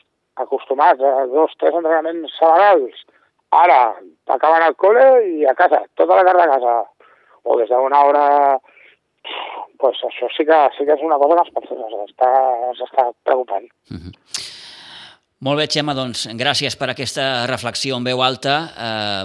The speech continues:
Speaker 2: volíem conèixer de primera mà com, com, com està visquent el, el club, en aquest cas, el món de l'hoquei sitgetà, eh, aquesta situació, però, repetim, mm, hores d'ara, mm, vaja,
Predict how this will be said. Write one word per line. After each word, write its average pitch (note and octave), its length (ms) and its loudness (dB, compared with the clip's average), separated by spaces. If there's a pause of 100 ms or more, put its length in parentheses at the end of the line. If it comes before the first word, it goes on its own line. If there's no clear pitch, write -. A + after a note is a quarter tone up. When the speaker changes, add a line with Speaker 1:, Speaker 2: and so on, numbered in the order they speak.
Speaker 2:
volíem A2+ 340 -6
conèixer A#2 360 -8
de A#2 80 -4
primera A2+ 320 -6
mà A#2+ 200 -2
com, A#2 220 -10
com, A2 220 -10
com B2+ 160 -4
està B2 180 -6
visquent A#2+ 540 -4
el, G2 260 -10
el F#2 320 -12
club, D3 320 -10
en G2+ 80 -10
aquest G2+ 160 -16
cas, - 580 -6
el F#2 300 -10
món G#2+ 160 -6
de G#2+ 80 -2
l'hoquei G#2+ 240 -2
sitgetà, G#2+ 400 -2
eh, D2 1160 -12
aquesta A#2 260 -8
situació, A#2+ 640 -2
però, G#2+ 320 0
repetim, G2+ 400 -4
mm, E2+ 540 -14
hores A#2+ 300 0
d'ara, B2+ 380 0
mm, G2 320 -14
vaja, G2 320 -6